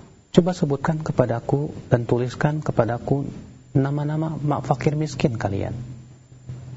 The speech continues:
Dituliskan oleh mereka yang pertama adalah, eh, kalau nggak salah, Sa'id bin Amir, ya. Saya lupa namanya. Nah, kemudian Umar bertanya, "Siapa ini?" Kata mereka,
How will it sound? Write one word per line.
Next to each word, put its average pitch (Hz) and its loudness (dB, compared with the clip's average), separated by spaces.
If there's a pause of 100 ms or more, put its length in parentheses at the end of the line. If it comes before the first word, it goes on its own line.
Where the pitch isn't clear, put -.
(640)
Dituliskan 175 4
oleh 143 0
mereka 135 0
yang 131 -2
pertama 131 0
adalah, 120 -2 (640)
eh, 110 2
kalau 110 0
nggak - -6
salah, 127 0 (800)
Sa'id 127 2
bin 123 0
Amir, 123 -2 (400)
ya. 98 4 (720)
Saya 104 6
lupa 107 0
namanya. 107 -2 (1200)
Nah, 202 6
kemudian 180 0
Umar 190 0
bertanya, 139 0
"Siapa - 0
ini?" 107 -2 (1600)
Kata 143 4
mereka, 143 0